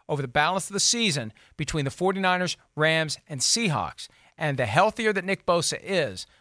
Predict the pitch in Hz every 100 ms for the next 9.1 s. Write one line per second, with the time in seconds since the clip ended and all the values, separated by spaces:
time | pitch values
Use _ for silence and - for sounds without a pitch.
0 | _ 139 156 170 170 165 156 131 - 165
1 | 139 143 160 135 113 143 135 151 156 139
2 | 135 120 175 160 135 123 - _ 196 208
3 | 220 226 196 185 175 - 175 156 139 -
4 | - 143 113 101 160 202 - 202 170 170
5 | 160 165 160 160 156 151 151 135 123 -
6 | 143 139 - 202 208 - 160 151 147 151
7 | 147 131 - - - _ 156 151 135 165
8 | 151 123 143 123 165 165 - 240 208 214
9 | 135